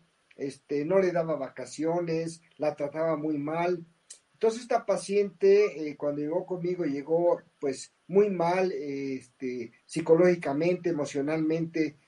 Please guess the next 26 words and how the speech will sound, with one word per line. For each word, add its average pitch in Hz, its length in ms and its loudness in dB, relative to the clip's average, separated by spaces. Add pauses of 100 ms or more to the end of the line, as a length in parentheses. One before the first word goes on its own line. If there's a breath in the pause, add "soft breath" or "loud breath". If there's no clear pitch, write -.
(260)
Cuando 170 240 6
empezó 170 300 -2
a 226 80 -2
trabajar 185 440 0
la 170 140 -2
técnica 175 480 -4
mec, 160 300 -4
trabajó 139 360 -4
la 160 160 -2
técnica 165 440 -4
mec 156 160 -4
con 156 180 -8
su 131 120 -20
jefe, 156 500 -2 (640)
eh, 147 280 4
por 175 200 8
increíble 185 520 6
que 180 140 -2
parezca, 175 640 0
su 165 160 -6
jefe 185 300 0
al 143 80 -4
siguiente 160 480 -8
día 165 420 -2 (460)
le 147 160 0
pidió 175 580 8